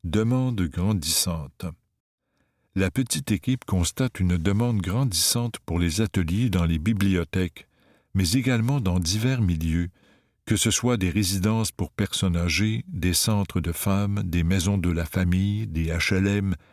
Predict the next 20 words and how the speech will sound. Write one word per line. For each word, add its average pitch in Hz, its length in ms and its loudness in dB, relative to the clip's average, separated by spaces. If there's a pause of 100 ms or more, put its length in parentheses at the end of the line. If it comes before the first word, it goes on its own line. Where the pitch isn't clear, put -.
(160)
et 98 100 2
différents 113 480 0
milieux 87 400 2
professionnels 92 720 0
du - 140 -8
secteur 101 500 0
du 73 160 -10
divertissement, 90 840 -2 (480)
du 85 140 -2
service 113 480 0
à 87 80 0
la 82 120 -4
clientèle 92 720 0 (340)
ou 107 120 4
du 90 160 -2
fonctionnariat. 87 920 -2 (1040)
Lorsqu'ils 120 440 2
se - 140 0
sentent 107 400 0
dépassés, 104 840 0